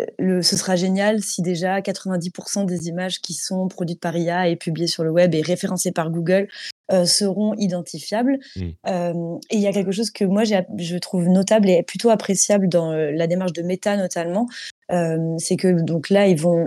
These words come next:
Speaker 1: ils vont mettre en place plein d'outils pour, euh, euh, détecter eux-mêmes les, les, les images dégénérées par I A. Mais en amont, là, bientôt, ce qui va sortir d'abord, c'est vous allez vous-même pouvoir cocher une case, euh, dans Instagram ou Facebook quand vous mettez en ligne une image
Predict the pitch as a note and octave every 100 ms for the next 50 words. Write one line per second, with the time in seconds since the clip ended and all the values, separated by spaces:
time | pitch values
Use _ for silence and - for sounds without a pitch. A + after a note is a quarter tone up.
0 | E3+ D3 E3 D#3+ D#3+ E3 E3 D#3+ D#3 -
1 | E3 E3+ C#3 F3+ F#3+ - F#3+ F#3 D#3 D3
2 | - - - D#3 D#3 D3+ D3+ D#3 F3+ F3
3 | F3 - F#3+ F#3 E3+ F3 F3 D#3+ D#3 B2
4 | E3 D3+ D#3+ D3 D#3 D#3 E3 D3+ C#3 D3+
5 | D#3+ - D3+ E3 F#3+ G#3 G3 A3+ C4 G#3
6 | F#3 F3+ F3+ G#3 A#3+ F3+ G3+ G#3+ E3+ F#3
7 | F3+ G#3 - E3+ E3 E3 G#3 G#3+ E3+ E3+
8 | A#3+ A#3+ - A3+ B3 - - - G3 G3+
9 | G3+ F3 G3+ A#3 C4 - F#3+ F#3 - -
10 | A3 - A#3 C4 C4+ - _ G#3 G#3+ G#3
11 | G3 A#3+ B3 G#3 - F3+ E3 D#3+ D#3+ E3+
12 | F#3+ G3+ G3+ - F#3 G3 F#3+ F3 F3 E3+
13 | A3 - A#3 G#3 G#3 F3+ F#3+ F3 F#3 G3
14 | F3 E3+ F3+ B3+